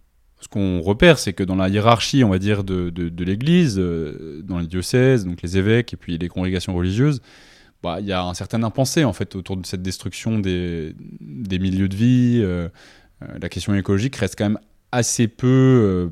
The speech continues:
perçue comme étant prioritaire. Euh, et ça, c'est lié aussi à des raisons sociologiques, en fait, hein, tout simplement. Et à la différence des pays du Sud, où, comme je le disais tout à l'heure, il y a, il y a de nombreuses, euh, enfin, il y a une vulnérabilité de ces pays, euh, bon, voilà, à travers les histoires de colonisation et de néocolonialisme, on pourrait dire, avec, euh,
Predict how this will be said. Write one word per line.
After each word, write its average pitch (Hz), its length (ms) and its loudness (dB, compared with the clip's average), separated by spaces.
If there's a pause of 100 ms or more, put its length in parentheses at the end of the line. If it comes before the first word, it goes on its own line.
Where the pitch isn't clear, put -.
(100)
perçue - 540 0
comme 92 180 -4
étant 95 160 -4
prioritaire. 123 540 2 (760)
Euh, 85 520 -4 (200)
et 92 120 -6
ça, 127 180 0
c'est 104 200 -2
lié 101 180 2
aussi 107 220 0
à - 20 4
des 98 100 0
raisons 95 220 -2
sociologiques, 147 580 2 (300)
en - 40 -8
fait, - 220 -4
hein, 120 120 -4
tout - 100 -14
simplement. 101 360 -2 (640)
Et 92 560 0
à 95 60 -4
la 101 100 4
différence 113 320 2
des 110 100 0
pays 117 160 2
du 135 100 -4
Sud, 131 320 0 (240)
où, 90 120 -4
comme 98 200 0
je 92 80 -2
le 90 80 -2
disais 98 260 -2
tout - 180 -8
à 98 40 2
l'heure, 120 280 4
il 95 60 0
y 92 60 2
a, 87 220 0 (440)
il 82 60 -8
y - 20 -2
a 85 60 -4
de 90 80 -2
nombreuses, 101 560 2
euh, 85 480 -2
enfin, 92 140 -6
il - 20 0
y 95 40 0
a 95 40 2
une 98 80 0
vulnérabilité 123 800 4
de 107 80 0
ces - 120 -4
pays, 117 460 2
euh, 90 160 -2
bon, 82 180 -10
voilà, 95 280 0
à 82 40 -6
travers 90 260 -6
les 87 140 -4
histoires 90 240 -6
de 90 60 -6
colonisation 113 800 -2
et 101 80 -2
de 87 380 -6
néocolonialisme, 101 720 0
on 95 40 -2
pourrait 92 180 -4
dire, 110 140 -2
avec, 87 280 -4
euh, 87 40 -12